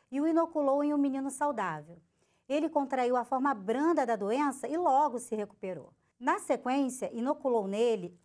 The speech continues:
o líquido da ferida da varíola humana. O menino não adoeceu, pois tinha ficado imune à varíola. Foi oferecendo o próprio agente causador da doença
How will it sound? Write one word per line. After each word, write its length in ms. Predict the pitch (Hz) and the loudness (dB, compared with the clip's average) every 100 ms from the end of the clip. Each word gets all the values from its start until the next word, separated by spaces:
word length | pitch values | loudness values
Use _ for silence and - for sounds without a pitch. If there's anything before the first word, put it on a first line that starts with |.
| _ - | _ -6
o 100 | 247 | -2
líquido 480 | 247 370 370 262 | 2 2 0 0
da 120 | 254 254 | 0 0
ferida 560 | 254 220 233 330 311 | 0 0 2 2 2
da 120 | 285 | 2
varíola 420 | 254 254 262 294 320 | 0 0 0 0 0
humana. 500 | 269 175 156 151 147 _ _ _ | 0 -2 -6 -12 -20 _ _ _
O 80 | 226 | -6
menino 400 | 240 226 208 190 | -4 -4 -6 -6
não 320 | 185 208 294 | -4 0 2
adoeceu, 720 | 349 269 240 233 - 214 247 - _ | 2 2 2 0 0 0 0 -6 _
pois 260 | - 233 233 | -2 0 0
tinha 180 | 311 311 | -2 -2
ficado 440 | 302 254 262 254 | -2 -2 -2 0
imune 520 | 330 285 277 339 359 | 2 4 4 4 4
à 60 | 269 | 0
varíola. 540 | 214 185 156 151 165 - _ _ - | 0 -4 -6 -10 -18 -20 _ _ -4
Foi 200 | 269 285 | 2 2
oferecendo 720 | 285 262 254 247 220 185 185 | 2 2 2 0 -6 -6 -8
o 100 | 196 | -12
próprio 480 | 170 240 294 370 330 | -4 0 0 2 2
agente 440 | 254 202 302 330 285 | 0 2 0 0 0
causador 540 | 294 330 277 226 214 | 0 2 0 0 -2
da 120 | 202 | -2
doença 580 | 208 302 226 262 269 | -2 0 0 -2 -6